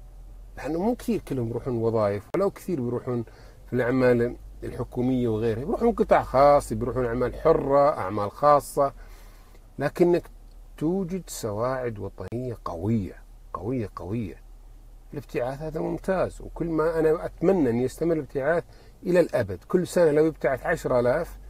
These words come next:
مميزين جدًا في الطب وفي الهندسة وإلى، مميزين جدًا. تخيل ك-، عشرة آلاف كل سنة فقط. أنا ما أبي مئتين ألف، ودي كل سنة عشرة آلاف يروحون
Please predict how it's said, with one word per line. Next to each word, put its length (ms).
مميزين 640
جدًا 440
في 120
الطب 520
وفي 240
الهندسة 560
وإلى، 380
مميزين 680
جدًا. 460
تخيل 400
ك-، 340
عشرة 380
آلاف 220
كل 200
سنة 280
فقط. 300
أنا 120
ما 100
أبي 160
مئتين 340
ألف، 180
ودي 200
كل 180
سنة 200
عشرة 260
آلاف 260
يروحون 520